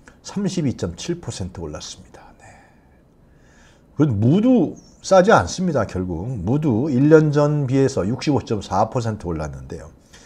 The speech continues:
무 한 개에, 여러분, 삼천팔백이십육 원입니다. 네. 이 유통공사에서 집계한 통계인데요. 평년에 비해서 삼십팔점팔 퍼센트나 올랐습니다.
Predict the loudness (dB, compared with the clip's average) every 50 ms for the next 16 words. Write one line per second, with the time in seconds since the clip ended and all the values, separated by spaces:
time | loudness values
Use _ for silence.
0 | -20 -8 -2 2 2 4 4 4 2 2 4 4 6 6 8 8 8 8 6 6
1 | 6 4 2 -2 -4 -4 -8 -10 -12 -18 -20 -20 -20 -20 -20 _ _ -12 -6 -6
2 | -4 -4 -4 -4 -4 -4 -4 -4 -4 -2 -2 0 2 0 0 0 -2 -6 -6 -4
3 | -6 -6 -6 -6 -6 -6 -6 -6 -8 -10 -16 -18 -20 -20 -20 -20 -20 _ -20 -20
4 | -20 -20 -20 -20 -16 -10 -6 -4 -4 -2 0 0 2 2 2 0 0 2 2 0
5 | 0 0 -4 -10 -12 -14 -10 -6 -6 -6 -6 -8 -12 -14 -12 -12 -12 -12 -12 -14
6 | -16 -16 -16 -18 -18 -20 -20 -20 _ _ _ -20 _ _ -20 -20 -20 -20 -12 -4
7 | 0 2 6 6 8 8 8 8 8 8 8 8 6 4 2 4 4 2 2 -2
8 | -6 -12 -20 _ _ _ _ _ _ _ _ _ _ _ _ _ _ _ _ _
9 | _ _ _ _ _ _ _ _ _ _ _ _ _ _ _ _ _ _ -20 -20
10 | -20 -20 _ _ _ _ -10 -6 -2 -2 -2 -2 -4 -6 -6 -6 -6 -6 -6 -10
11 | -12 -12 -14 _ _ _ _ _ _ _ _ _ -10 -6 -6 -6 -4 -4 -6 -4
12 | -6 -6 -6 -8 -8 -6 -6 -6 -6 -8 -8 -10 -10 -12 -14 -16 -18 -20 -20 -20
13 | -20